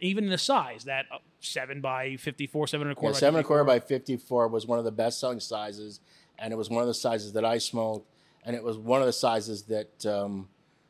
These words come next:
Speaker 2: there was a former employee here at J R, Ed McVeigh, who
Speaker 1: Yeah.
Speaker 2: was the buyer, who was integral, uh, worked really closely with Lou day in, day out.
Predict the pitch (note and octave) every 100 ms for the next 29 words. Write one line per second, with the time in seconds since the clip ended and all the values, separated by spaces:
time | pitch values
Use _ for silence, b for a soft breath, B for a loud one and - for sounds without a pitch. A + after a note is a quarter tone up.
0 | _ A#2 A2+ G#2+ G#2 G2+ - C3 B2+ A#2+
1 | A2+ - A#2 A#2 A2+ A2 G#2+ G#2+ G#2 G#2
2 | F#2+ - G#2+ G#2+ G2+ G2 G2 G#2 G#2+ F#2+
3 | F#2 G2+ G2+ G2 F#2+ b b b - -
4 | G#2 G2+ A2 G2+ G#2+ G#2 G#2 G2+ G2 G2+
5 | F#2 A2+ A2 A#2 G#2 G2+ G2 F#2+ b b
6 | b _ G2 G2 G2 F#2+ F#2+ F#2+ G2+ G#2
7 | G2 G#2+ A2 G#2+ F#2+ A2+ G#2+ - G#2+ G2
8 | F#2 G#2 G2+ G2 F#2+ G2 G2+ G2 G2 F2+
9 | G2 F#2+ F#2 G#2+ G2